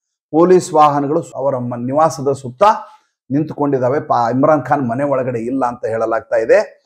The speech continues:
ಬೀದಿ ಬೀದಿಗಳಲ್ಲಿ ಇವರ ಪಾಕಿಸ್ತಾನ, ಇಮ್ರಾನ್ ಖಾನ್ನ ಪಕ್ಷದ ಕಾರ್ಯಕರ್ತರು ಬೀದಿಗಿಳಿದು ಘೋಷಣೆಗಳನ್ನ ಕೂಗ್ತಾ, ಕೂಗ್ತಾ ಇದ್ದಾರೆ ಸರ್ಕಾರದ ವಿರುದ್ಧ, ಸೇನೆಯ ವಿರುದ್ಧ. ಇಡೀ ಪಾಕಿಸ್ತಾನ ನಿಮ್ಗೆ ಹೇಳಲಿಕ್ಕೆ ಸಾಧ್ಯವಾಗಲಾರದಂಥ ಅತ್ಯಂತ ಹೀನಾತಿಹೀನ ಕ್ರುದ್ಧ ಸ್ಥಿತಿಯಲ್ಲಿದೆ.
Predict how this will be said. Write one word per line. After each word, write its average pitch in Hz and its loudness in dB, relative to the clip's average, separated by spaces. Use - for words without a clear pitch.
ಬೀದಿ 196 4
ಬೀದಿಗಳಲ್ಲಿ 165 2
ಇವರ 135 0
ಪಾಕಿಸ್ತಾನ, 135 0
ಇಮ್ರಾನ್ 151 2
ಖಾನ್ನ 143 0
ಪಕ್ಷದ 143 0
ಕಾರ್ಯಕರ್ತರು 143 -2
ಬೀದಿಗಿಳಿದು 127 -2
ಘೋಷಣೆಗಳನ್ನ 147 0
ಕೂಗ್ತಾ, 117 -2
ಕೂಗ್ತಾ 120 -2
ಇದ್ದಾರೆ 127 0
ಸರ್ಕಾರದ 135 0
ವಿರುದ್ಧ, 123 -2
ಸೇನೆಯ 120 -2
ವಿರುದ್ಧ. 104 -14
ಇಡೀ 180 -2
ಪಾಕಿಸ್ತಾನ 135 0
ನಿಮ್ಗೆ 123 -2
ಹೇಳಲಿಕ್ಕೆ 175 2
ಸಾಧ್ಯವಾಗಲಾರದಂಥ 139 0
ಅತ್ಯಂತ 185 -4
ಹೀನಾತಿಹೀನ 123 -4
ಕ್ರುದ್ಧ 139 -12
ಸ್ಥಿತಿಯಲ್ಲಿದೆ. - -10